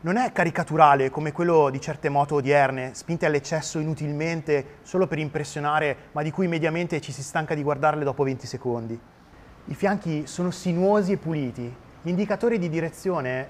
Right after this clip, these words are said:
non sporcano i fianchi con lampadine posticce avvitate alla carrozzeria, ma sono inseriti negli specchietti, anch'essi carenati e colorati,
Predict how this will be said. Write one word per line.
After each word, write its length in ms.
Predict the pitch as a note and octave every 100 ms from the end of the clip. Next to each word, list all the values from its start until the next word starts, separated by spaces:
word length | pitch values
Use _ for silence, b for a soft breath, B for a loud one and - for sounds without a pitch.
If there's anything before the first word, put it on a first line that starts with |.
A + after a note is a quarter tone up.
| - D#3+
non 180 | F3+
sporcano 440 | F3+ - G#3+ G3+ D#3+
i 60 |
fianchi 640 | C3 D#3+ C#3 C#3 D3+ C#3+ C3+
con 160 | C#3+
lampadine 400 | C#3+ C#3+ C3+ C#3+
posticce 480 | C#3+ C3+ - D3+ -
avvitate 340 | B2+ B2+ C3 C#3
alla 140 | B2+
carrozzeria, 580 | - B2+ - B2+ B2 A#2 B B B
ma 80 | D#3
sono 160 | A3
inseriti 420 | F#3+ F3+ F#3+ G3
negli 200 | G3 F3+
specchietti, 720 | E3 E3+ - C#3+ A#2 - B2 A#2 B B B
anch'essi 560 | E3 - G3+ F#3 E3+ D3
carenati 640 | E3+ E3 E3+ F#3+ G3+ G#3+
e 120 | D#3+
colorati, 600 | - E3+ D3+ B2 A2+ B2+